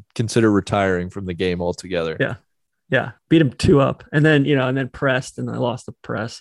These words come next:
Speaker 2: like, on a, on an extra hole. So
Speaker 1: That,
Speaker 2: he's, he's
Speaker 1: that's
Speaker 2: hanging his hat on
Speaker 1: semantics,
Speaker 2: that.
Speaker 1: though. Yeah, that's
Speaker 2: Yeah.
Speaker 1: semantics.
Speaker 2: Yeah. Uh, but yeah, there's some great holes, like, down, you know, out along the, uh, the estuary there.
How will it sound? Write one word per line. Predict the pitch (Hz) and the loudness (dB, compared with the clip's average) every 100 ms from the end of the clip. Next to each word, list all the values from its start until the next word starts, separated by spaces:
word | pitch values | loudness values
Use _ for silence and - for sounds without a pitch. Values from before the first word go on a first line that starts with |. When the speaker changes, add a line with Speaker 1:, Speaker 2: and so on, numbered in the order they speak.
| - | -10
Speaker 2:
like, | 127 - | -10 -6
on | 123 | -8
a, | 107 117 _ - | -8 -12 _ -10
on | 127 | -4
an | 123 | -4
extra | 107 - 117 | -4 -4 -6
hole. | 123 107 | -4 -4
So | - 139 | 0 4
Speaker 1:
That, | 127 | 4
Speaker 2:
he's, | 139 - | 2 4
he's | 160 | 4
Speaker 1:
that's | 147 | 6
Speaker 2:
hanging | 190 175 | 6 6
his | 139 | 4
hat | 135 139 | 4 4
on | 143 139 | 2 2
Speaker 1:
semantics, | 139 | 0
Speaker 2:
that. | - | 0
Speaker 1:
though. | 90 | 0
Yeah, | 120 123 | 2 4
that's | 131 139 - | 4 4 2
Speaker 2:
Yeah. | |
Speaker 1:
semantics. | 113 98 87 90 87 - - - _ _ _ - | 2 2 0 -6 -10 -14 -20 -20 _ _ _ -6
Speaker 2:
Yeah. | 139 117 - - - - | -6 -6 -10 -20 -16 -2
Uh, | 143 139 | 2 2
but | 127 175 | 4 6
yeah, | 170 | 6
there's | 185 - | 4 2
some | 143 | 2
great | 151 147 | 2 4
holes, | 135 131 | 2 0
like, | 131 135 - | -4 -6 -2
down, | 135 - | -2 0
you | 143 | -4
know, | 131 | 0
out | 156 139 | 2 4
along | 135 131 120 | 2 -2 -6
the, | 131 127 123 | -2 -2 0
uh, | 127 127 | -2 -2
the | 131 | -2
estuary | 120 123 - 131 127 127 | 0 -2 -2 -2 -2 -2
there. | 131 131 123 | -2 -2 -4